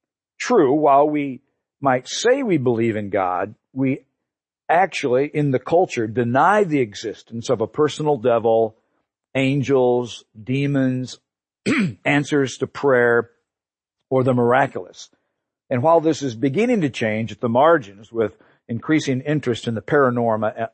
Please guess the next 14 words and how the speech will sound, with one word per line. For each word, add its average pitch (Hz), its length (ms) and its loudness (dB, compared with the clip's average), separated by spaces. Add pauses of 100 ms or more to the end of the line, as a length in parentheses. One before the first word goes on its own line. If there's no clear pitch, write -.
(120)
normal 113 420 0
and 117 160 -4
the 104 60 -6
supernatural, 107 840 -4 (640)
nevertheless, 180 680 2
it's 143 160 -10
one 214 360 0
reason 127 400 -2
why 123 160 2
people 139 460 0
in 123 180 -4
the 113 100 0
Western 135 580 0
world 98 420 -2